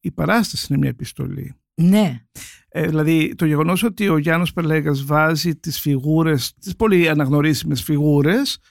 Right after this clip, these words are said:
Speaker 1: Φούντα,
Speaker 2: Και Μελίνας.
Speaker 1: Μελίνας, και μάλιστα επιμένει λίγο, σαν να μας το υπενθυμίζει, κάνει κλικ, ε;
Speaker 2: Και το, και
Speaker 1: Πάει
Speaker 2: zoom, και το φέρνει πιο κοντά
Speaker 1: Ακριβώς.
Speaker 2: κιόλας.
Speaker 1: Είναι σαν να, η παράστασή του να είναι μια επιστολή στο, στο παρελθόν. Αυτό θεωρώ.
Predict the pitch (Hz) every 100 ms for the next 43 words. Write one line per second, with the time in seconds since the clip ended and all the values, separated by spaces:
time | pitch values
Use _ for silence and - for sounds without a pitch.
0 | _ _ _ _ - 190 165 156 151 151
1 | - - - - 214 175 156 147 143 143
2 | 143 226 262 - 156 175 175 190 185 170
3 | 214 240 196 143 135 127 127 - 196 190
4 | 180 185 190 196 226 214 160 123 143 170
5 | 165 180 - _ 247 196 - - - -
6 | 180 196 247 - - 196 202 180 190 214
7 | 262 226 165 165 180 208 214 214 214 180
8 | 175 180 214 202 196 131 - - _ 226
9 | 269 285 254 - 254 254 247 208 180 -
10 | _ _ _ 190 185 185 247 269 214 -
11 | 170 160 247 240 247 262 254 226 233 294
12 | 285 - 233 233 254 262 247 - 220 214
13 | 208 180 165 135 131 - 165 - 151 123
14 | - - 151 139 131 131